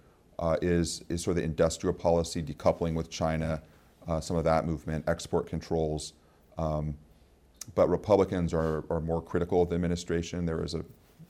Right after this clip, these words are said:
uh, push and pull over listing of Chinese companies that, um, uh, that, uh, who are determined to, uh, be, be, uh, helping the P L A. Um, I think, you know, that type of oversight is going to be more aggressive.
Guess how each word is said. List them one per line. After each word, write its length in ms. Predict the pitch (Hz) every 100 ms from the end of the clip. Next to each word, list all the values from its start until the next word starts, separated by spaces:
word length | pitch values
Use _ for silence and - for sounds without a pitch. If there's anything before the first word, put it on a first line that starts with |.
| - - - -
uh, 300 | 64 62 - - _ - _ - -
push 240 | 98 -
and 240 | 85 78 76 - -
pull 340 | - 87 85
over 380 | 80 82 80 76 - - _
listing 320 | 87 87 87 82
of 60 |
Chinese 340 | 80 85 82 76
companies 640 | - 90 90 85 82 -
that, 320 | 87 80 78 - - - _ -
um, 480 | 82 76 76 76 73 113 - _ _ _ -
uh, 220 | 78 76 76
that, 300 | 80 76 - -
uh, 320 | 73 67 60 - - 87
who 80 |
are 40 | 87
determined 340 | 82 87 82
to, 260 | 85 78 71 -
uh, 240 | 73 73 - - - - -
be, 240 | 80 80
be, 340 | 80 - 78 80
uh, 200 | - - - -
helping 320 | 90 82 80 80
the 60 |
P 180 | - 92
L 180 | 78 82
A. 240 | 85 82 82 - - - -
Um, 340 | 85 80 78 76 - _ _ -
I 60 |
think, 280 | 87 95 87
you 100 | 87
know, 80 | 82
that 220 | 92 -
type 160 | 92 87
of 100 | 80
oversight 520 | 82 87 87 95 90
is 120 | 80 -
going 140 | 85
to 80 | 82
be 40 |
more 180 | 82 78
aggressive. 580 | 78 80 82 85 82